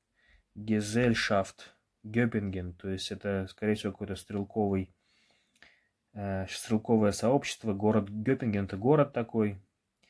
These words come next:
Вот. Ну, не знаю, насколько старый знак. Ну, тут стоят сзади клейма. Я думаю, что это знак точно или, э, девятнадцатого века, судя по броши, или даже, может быть,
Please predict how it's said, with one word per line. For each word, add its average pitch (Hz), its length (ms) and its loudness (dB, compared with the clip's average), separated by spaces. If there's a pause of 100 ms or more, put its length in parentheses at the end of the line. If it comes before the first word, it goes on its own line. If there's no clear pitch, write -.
(600)
Вот. 101 460 -6
Ну, 107 180 -4
не 104 160 -2
знаю, 107 400 4
насколько 107 480 -6
старый 98 380 0
знак. 120 480 4 (1040)
Ну, 107 120 -6
тут - 180 -10
стоят 101 440 2
сзади 101 260 2
клейма. 117 460 2
Я 101 160 4
думаю, 110 320 4
что - 140 -8
это 98 140 -6
знак 104 280 2
точно 104 420 0
или, 98 320 0 (100)
э, 90 800 -4
девятнадцатого 107 880 -2
века, 104 380 0 (800)
судя 101 300 -2
по 95 220 2
броши, 101 520 2
или 107 440 0 (180)
даже, 98 320 -4
может 98 220 -2
быть, - 240 -8